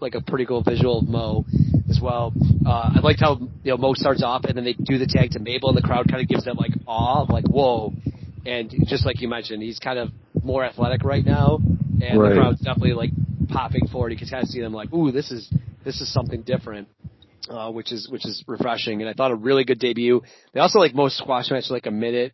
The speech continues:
Speaker 1: on Superstars. Like, they gave them, like, three minutes and really
Speaker 2: Mm-hmm.
Speaker 1: kinda let them dominate, but also, like,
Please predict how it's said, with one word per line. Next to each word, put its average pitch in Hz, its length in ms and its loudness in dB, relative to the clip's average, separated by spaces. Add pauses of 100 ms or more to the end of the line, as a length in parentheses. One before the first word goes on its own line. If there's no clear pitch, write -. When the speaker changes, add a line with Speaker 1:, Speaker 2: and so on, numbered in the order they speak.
Speaker 1:
on 120 140 -6
Superstars. 123 580 0
Like, 117 220 -4 (260)
they 120 80 -6
gave 127 140 2
them, 143 80 0
like, 120 180 -2
three 127 220 2
minutes 120 400 0
and 117 320 -4
really 139 400 4
Speaker 2:
Mm-hmm. 107 180 4
Speaker 1:
kinda 104 300 4
let 127 180 -4
them 123 160 -4
dominate, 160 640 4 (340)
but 139 200 2
also, 135 320 4
like, 120 180 0